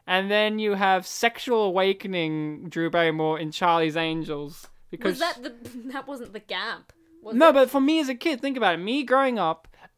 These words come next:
Speaker 1: early two thousands, my Drew Barrymore material, like most people's, would have been E T or Charlie's Angels.
Speaker 2: What about Never Been Kissed? <laughs>
Speaker 1: Why would I watch that? I'm a boy.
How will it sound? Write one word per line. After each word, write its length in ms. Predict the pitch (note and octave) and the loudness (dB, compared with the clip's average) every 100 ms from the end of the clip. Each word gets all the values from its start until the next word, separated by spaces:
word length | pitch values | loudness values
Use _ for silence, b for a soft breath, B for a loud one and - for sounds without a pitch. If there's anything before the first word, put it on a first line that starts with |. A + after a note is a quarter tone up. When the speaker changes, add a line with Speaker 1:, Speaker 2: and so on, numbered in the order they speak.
| _ _ | _ _
Speaker 1:
early 300 | A3 B3+ C4 | 4 6 6
two 180 | A#3+ B3+ | 2 -4
thousands, 560 | A#3 F#3 E3 D3+ D#3 C#3+ | 0 2 2 0 -6 -2
my 200 | G3 G#3+ | 0 2
Drew 180 | A3 A3 | 0 0
Barrymore 400 | G#3 G#3 G#3 G3+ | 0 0 -2 -4
material, 720 | G3 A3 A3 F#3 E3 D#3+ E3+ | -4 -2 0 2 2 0 0
like 220 | F#3 F#3+ | 0 2
most 260 | G3+ A3+ - | 2 0 0
people's, 300 | F3 E3+ E3 | -2 -2 -2
would 120 | F3 | -2
have 80 | F#3 | -2
been 160 | F#3 - | -4 -4
E 240 | A#3 C#4+ | -2 -2
T 420 | B3+ B3+ A#3 A#3+ B3 | 0 -2 0 -2 -2
or 80 | F3 | -4
Charlie's 480 | - A#3+ G#3+ G#3 G3 | 0 4 6 4 2
Angels. 280 | F#3+ F#3 E3 | 0 0 0
Speaker 2:
What 100 | D#3 | 0
about 240 | E4 D#4+ | 0 0
Never 300 | C#4 C4+ B3 | -2 -4 -4
Been 220 | A#3 B3 | -6 -6
Kissed? 440 | A3+ A#3+ F#3+ - - - | -6 -10 -10 -16 -16 -16
<laughs> 120 | - | -16
Speaker 1:
Why 300 | F3 F#3 G#3 | 0 8 10
would 100 | G#3+ | 10
I 120 | G#3+ G3+ | 6 4
watch 260 | G#3 G#3 | 2 -2
that? 140 | E3+ D3+ | -2 -2
I'm 120 | D#3 | 0
a 80 | D#3+ | -2
boy. 360 | E3+ F3+ D#3 | 0 2 0